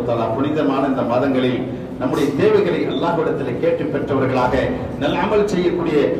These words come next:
ஆர்வம் இருக்கு நமக்கு. ஆ, எந்த விஷயத்துல ஆர்வம் இருந்தா தான் நமக்கு அல்லாஹ் தஆலா நிறைய நன்மை கொடுப்பான். இன்னைக்கு ரொம்ப பேர் ஆர்வம் இல்லாம வராங்க. ஏன்னா வீட்லயே இருக்க முடியாது, வெளியிலும் போக முடியாது, எப்படியோ பள்ளியாசல் தான் போன்னு வந்துடுறோம்.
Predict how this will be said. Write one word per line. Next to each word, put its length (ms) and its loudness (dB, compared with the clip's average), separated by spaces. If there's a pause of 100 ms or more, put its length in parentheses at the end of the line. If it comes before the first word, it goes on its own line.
(160)
ஆர்வம் 460 4
இருக்கு 220 4
நமக்கு. 380 -2 (280)
ஆ, 240 -2
எந்த 320 0
விஷயத்துல 360 0
ஆர்வம் 440 6
இருந்தா 260 4
தான் 240 0
நமக்கு 280 0
அல்லாஹ் 340 2
தஆலா 420 -2
நிறைய 200 0
நன்மை 300 2
கொடுப்பான். 420 -2 (480)
இன்னைக்கு 380 0
ரொம்ப 200 2
பேர் 180 4
ஆர்வம் 380 4
இல்லாம 280 2
வராங்க. 320 2
ஏன்னா 140 2
வீட்லயே 340 4
இருக்க 220 4
முடியாது, 360 2
வெளியிலும் 320 0
போக 120 0
முடியாது, 420 2 (280)
எப்படியோ 260 2
பள்ளியாசல் 420 2
தான் 220 0
போன்னு 240 4
வந்துடுறோம். 400 2